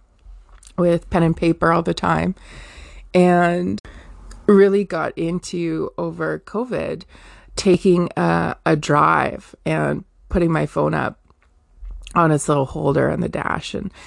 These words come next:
and hitting record and just talking things through. And often I didn't have time to go back and listen, but the process of talking things through out loud, as if I was my own coach a little bit, um, was really helpful. So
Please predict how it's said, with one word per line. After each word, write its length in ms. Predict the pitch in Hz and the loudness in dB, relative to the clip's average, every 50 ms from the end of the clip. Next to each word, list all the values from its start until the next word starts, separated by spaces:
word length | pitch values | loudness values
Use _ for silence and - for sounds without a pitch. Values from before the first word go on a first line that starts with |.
| - - - | -16 -16 -4
and 160 | - 165 160 | -2 0 2
hitting 240 | 147 170 156 147 139 | 4 4 4 4 4
record 580 | 139 - - - - - 143 139 131 127 127 - - | 2 0 -2 -4 -4 0 0 2 2 0 -2 -4 -4
and 240 | 151 151 151 151 | -4 -2 -2 -4
just 400 | - - - - - - - - - - _ _ - - - _ _ _ | -4 -6 -6 -6 -8 -10 -12 -14 -20 -20 _ _ -20 -20 -20 _ _ _
talking 580 | - - - - 147 139 143 - - 143 139 165 | 2 2 2 4 2 2 2 0 -4 -6 -6 -6
things 340 | - - - 113 147 - | -8 -10 -10 -10 -10 -12
through. 280 | - - - 135 127 139 | -12 -8 -6 -4 -2 -2
And 160 | 143 135 - - - - _ - | -2 -4 -6 -8 -12 -2 _ 4
often 360 | 165 185 185 - - 180 160 | 4 4 4 0 -4 -4 -4
I 60 | 151 | -2
didn't 220 | 147 151 151 147 143 | -4 -4 -4 -6 -6
have 100 | 156 139 | -8 -10
time 240 | - - 160 151 - | -10 -12 -12 -10 -10
to 80 | - | -12
go 60 | 139 | -12
back 260 | - - - - - - | -12 -10 -12 -12 -10 -10
and 100 | - 165 | -10 -10
listen, 320 | 165 147 - - 165 160 | -10 -10 -10 -10 -12 -10
but 200 | 156 165 160 - | -10 -12 -12 -10
the 80 | 165 151 | -12 -14
process 920 | - - - - 208 233 269 247 - - - - - - - - - - - - - - - - - _ | -14 -20 -6 0 0 0 0 0 -2 -4 -4 -4 -4 -8 -10 -12 -14 -16 -18 -20 -20 -20 -20 -20 -12 _
of 220 | - 165 165 156 | -2 -2 -2 -2
talking 480 | - - 165 147 147 - - 160 156 147 | -4 -4 -2 -2 -2 -2 -2 -2 -2 -2
things 360 | 151 - 139 139 143 147 - | -2 -4 -4 -4 -4 -8 -10
through 280 | - - 165 156 160 - - | -10 -6 -4 -4 -4 -2 0
out 260 | 131 147 151 - - | 0 0 0 -2 0
loud, 500 | 147 143 139 147 143 147 156 151 156 - - - | 0 2 2 4 4 4 4 2 2 0 -2 0
as 200 | 165 165 160 180 | 2 2 4 4
if 180 | 180 175 - | 2 2 4
I 100 | 175 156 | 4 4
was 240 | 156 151 156 151 - | 4 4 4 2 2
my 140 | - 151 151 | 0 -2 -2
own 160 | 151 - - | -2 -4 -6
coach 400 | - - - 160 151 - - - | -8 -2 0 0 0 0 -2 -6
a 60 | - | -4
little 200 | 175 170 170 175 | -2 0 0 -2
bit, 440 | 165 - 180 180 185 - - - - - - - - - - - - - - - | -2 0 0 0 0 -2 -4 -10 -16 -18 -18 -20 -20 -20 -20 -20 -20 -20 -4 -2
um, 680 | 156 151 156 151 147 147 156 151 156 165 170 180 180 - - _ - _ | 0 2 2 2 2 2 2 0 0 0 -2 -4 -6 -10 -18 _ -16 _
was 220 | - 175 151 - - | -2 -2 -2 -2 -4
really 160 | 156 139 139 | -4 -4 -4
helpful. 440 | - - - - _ - - - - - - _ _ _ _ - | -6 -8 -14 -16 _ -10 -8 -8 -8 -14 -20 _ _ _ _ -14
So 300 | - - - - - | -6 -4 -4 -4 -4